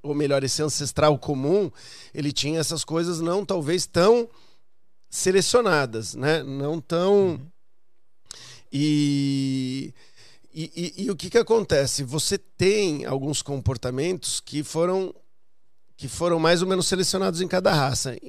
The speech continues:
Speaker 1: Um deles é de se sentir bem sozinho.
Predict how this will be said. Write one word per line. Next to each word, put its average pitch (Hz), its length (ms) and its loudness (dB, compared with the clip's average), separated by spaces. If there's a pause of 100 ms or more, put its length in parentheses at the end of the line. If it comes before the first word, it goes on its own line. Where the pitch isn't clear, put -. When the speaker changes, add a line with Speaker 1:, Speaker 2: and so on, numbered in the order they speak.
Speaker 1:
Um 165 160 2
deles 165 340 2
é 170 100 4
de 180 320 -2 (200)
se - 180 -4
sentir 180 340 -2
bem 175 200 -2
sozinho. 147 680 0